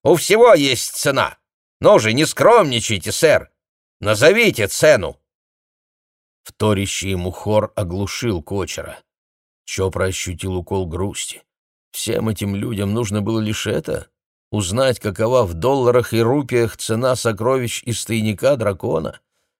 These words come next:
А как же ценность истории, с которой связано каждое из этих великолепных творений, или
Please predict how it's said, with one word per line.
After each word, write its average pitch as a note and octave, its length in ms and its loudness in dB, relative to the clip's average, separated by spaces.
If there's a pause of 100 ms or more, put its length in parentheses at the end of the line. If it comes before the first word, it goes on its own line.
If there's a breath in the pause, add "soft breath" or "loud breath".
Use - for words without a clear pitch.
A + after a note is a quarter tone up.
А - 100 -6
как F#2 240 0
же F2+ 160 -6
ценность G2 640 -4
истории, F#2+ 720 -4 (380)
с - 100 -12
которой G#2+ 340 0
связано G2+ 600 -2
каждое G#2 560 2
из F#2+ 180 -4
этих G#2+ 320 -4
великолепных G#2 760 -2
творений, G#2 680 -2 (460)
или A2+ 280 0